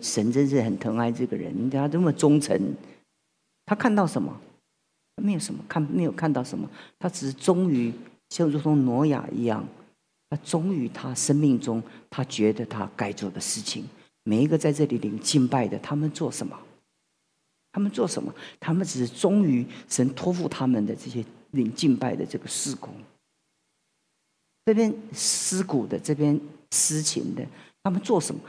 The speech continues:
他们只是忠于，就好像，就好像挪亚一样，忠于上帝的托付，在那里造方舟。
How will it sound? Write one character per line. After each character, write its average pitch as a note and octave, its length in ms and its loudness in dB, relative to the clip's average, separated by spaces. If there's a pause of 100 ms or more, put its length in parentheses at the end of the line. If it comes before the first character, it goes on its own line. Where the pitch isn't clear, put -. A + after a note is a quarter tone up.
(140)
他 C4 140 6
们 C4 120 4
只 - 220 2
是 D#3 80 0
忠 G3 320 6
于， B2 160 2 (180)
就 - 80 0
好 - 160 -2
像， C#3 240 4 (800)
就 - 80 0
好 E3+ 80 2
像 F3 220 6
挪 D#3 220 8
亚 C#3+ 240 2
一 A2 80 -6
样， B2+ 260 0
忠 F#3+ 320 4
于 A#2 180 2 (500)
上 D#3+ 280 2
帝 D3+ 100 2
的 C3 100 0
托 - 200 -2
付， C#3 180 -4
在 C3+ 180 2
那 B2+ 120 -2
里 G2+ 140 -4
造 - 160 0
方 G#2+ 320 -8
舟。 - 100 -8